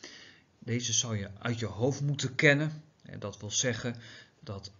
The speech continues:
een redelijkheidsreactie in Binas-tabel achtenveertig staat. Dat weet je waarschijnlijk wel. Of hier in Science Data. Maar mocht je het vergeten zijn, dan kun je het register gebruiken. Als je bijvoorbeeld kijkt bij reactiemechanismen,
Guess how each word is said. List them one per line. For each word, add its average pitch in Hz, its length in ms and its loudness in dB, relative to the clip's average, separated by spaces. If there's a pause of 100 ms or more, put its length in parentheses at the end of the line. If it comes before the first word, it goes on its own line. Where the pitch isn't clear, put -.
(260)
een 110 180 -2
redelijkheidsreactie 113 920 4
in 117 160 0
Binas-tabel 117 440 4
achtenveertig - 500 0
staat. 123 400 0
Dat - 160 -12
weet 143 240 4
je 156 80 2
waarschijnlijk 127 480 4
wel. 113 300 4 (380)
Of 110 120 -10
hier 120 100 0
in 113 80 4
Science 101 300 2
Data. 127 580 4 (140)
Maar 120 120 2
mocht 180 200 4
je 160 60 0
het 147 120 0
vergeten 202 440 4
zijn, 151 400 4 (320)
dan - 100 0
kun - 120 2
je 117 60 6
het 117 100 2
register 170 460 6
gebruiken. 110 440 -4 (800)
Als - 180 2
je 143 60 4
bijvoorbeeld 147 340 2
kijkt 123 240 4
bij 110 220 2
reactiemechanismen, 117 1200 4